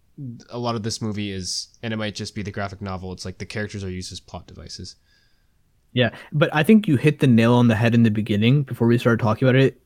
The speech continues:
Speaker 2: when you compared this to Ex Machina, and you said, like, Ex Machina is a story on the individual and on the self and, like,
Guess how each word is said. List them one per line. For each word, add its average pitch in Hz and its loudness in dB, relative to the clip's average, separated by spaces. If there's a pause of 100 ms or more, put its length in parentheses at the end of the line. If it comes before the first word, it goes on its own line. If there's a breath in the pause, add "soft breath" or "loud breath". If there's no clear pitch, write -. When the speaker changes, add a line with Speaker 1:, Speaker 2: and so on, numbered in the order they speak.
Speaker 2:
when 120 4
you 120 4
compared 120 0
this 120 0
to - -4
Ex - -6
Machina, 143 -2 (520 soft breath)
and 123 2
you 123 4
said, 120 4 (120)
like, 104 -4
Ex 135 -2
Machina 131 4
is 110 0
a 107 -6
story 120 2
on 113 4
the 101 0
individual 110 2 (320)
and 113 4
on 113 8
the 110 6
self 117 2
and, 110 2
like, 104 2